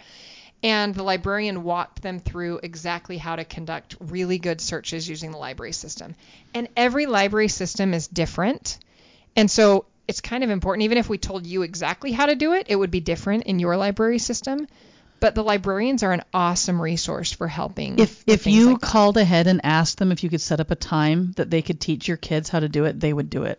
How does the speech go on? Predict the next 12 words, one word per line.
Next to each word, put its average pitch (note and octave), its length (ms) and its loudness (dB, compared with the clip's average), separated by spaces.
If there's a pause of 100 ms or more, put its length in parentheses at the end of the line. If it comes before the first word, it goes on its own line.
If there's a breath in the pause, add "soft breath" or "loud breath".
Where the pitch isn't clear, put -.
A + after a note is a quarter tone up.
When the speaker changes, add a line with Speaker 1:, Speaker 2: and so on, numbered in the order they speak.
(140)
Speaker 1:
They'd G3 140 6
be F#3 100 6
thrilled. E3+ 560 0
Speaker 2:
Yeah, D#3 320 2 (520)
I F3 100 2
think E3+ 180 2
that D#3 120 -2
they D#3 100 2
would. - 300 -6 (640 loud breath)
So G3 440 6 (1080 soft breath)
online A#3+ 480 6
catalogs, G3+ 880 -2